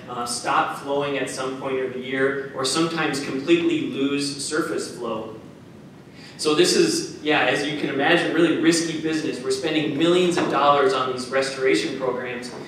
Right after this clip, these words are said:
and we're doing this in really the most dynamic freshwater habitat we have, is these,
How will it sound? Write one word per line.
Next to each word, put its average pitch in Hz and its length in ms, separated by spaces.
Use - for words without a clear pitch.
and 151 100
we're 156 220
doing 180 300
this - 320
in 139 500
really 185 300
the 160 80
most 151 340
dynamic 139 640
freshwater 135 560
habitat 127 600
we 123 80
have, 143 440
is 120 200
these, 131 420